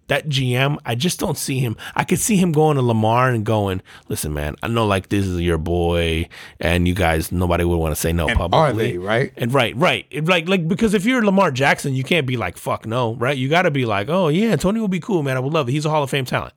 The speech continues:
Speaker 1: right? You have to say that. But if you're the G M, you're going, "Lamar, like, he's a fucking head case, and here's why." And you like to run for fucking two hundred yards a game. Like,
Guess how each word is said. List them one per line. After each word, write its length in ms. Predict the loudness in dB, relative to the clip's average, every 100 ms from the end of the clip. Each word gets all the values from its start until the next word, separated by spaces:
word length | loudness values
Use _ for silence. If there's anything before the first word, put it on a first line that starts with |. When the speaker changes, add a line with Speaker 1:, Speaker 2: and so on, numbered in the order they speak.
| -8
Speaker 1:
right? 140 | -4
You 100 | 0
have 120 | 0
to 60 | -2
say 160 | -4 -4
that. 160 | -6 -12 -20 -20 -20 -16 -2
But 160 | 0
if 80 | 2
you're 140 | 2 2
the 80 |
G 300 | 2 0 2 4
M, 240 | 2 2
you're 100 | 0
going, 220 | 0 0
"Lamar, 400 | 0 2 0 -2 -6 -2
like, 260 | -2 -2
he's 220 | 0 0
a 40 | 2
fucking 300 | 0 0 2
head 220 | 0 0
case, 260 | 0 0 0
and 100 | -2
here's 200 | 0 0
why." 360 | 0 2 0 -4 -14 -6
And 340 | -2 0 -2 -4 -8 -2
you 160 | 2
like 200 | 2 2
to 100 | 0
run 240 | 2 2 2
for 160 | -2
fucking 300 | -2 -2 -2
two 160 | -2 0
hundred 180 | 2 2
yards 260 | 0 0
a 40 | 0
game. 340 | -2 0 0
Like, 280 | 0 -2 -6